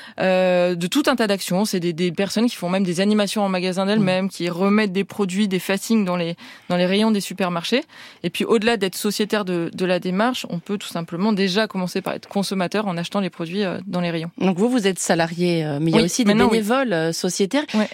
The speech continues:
Speaker 2: Vous êtes combien dans cette, euh,
Speaker 1: On
Speaker 2: dans ce
Speaker 1: est,
Speaker 2: mouvement ?
Speaker 1: je crois qu'on vient de passer les seize mille, euh, sociétaires de la démarche.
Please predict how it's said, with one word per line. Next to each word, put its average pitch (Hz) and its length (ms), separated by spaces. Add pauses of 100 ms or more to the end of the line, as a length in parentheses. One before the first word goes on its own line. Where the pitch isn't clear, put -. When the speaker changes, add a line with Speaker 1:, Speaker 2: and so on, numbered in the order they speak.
Speaker 2:
Vous 208 140
êtes 208 100
combien 220 520
dans 180 160
cette, - 280
euh, - 60
Speaker 1:
On 196 80
Speaker 2:
dans 202 100
ce 240 60
Speaker 1:
est, 294 200
Speaker 2:
mouvement ? 202 300
Speaker 1:
je - 160
crois 277 220
qu'on 220 120
vient 202 120
de 240 80
passer 247 500
les 208 220
seize 208 240
mille, 220 240
euh, 190 180
sociétaires 180 640
de 220 80
la 165 140
démarche. 165 340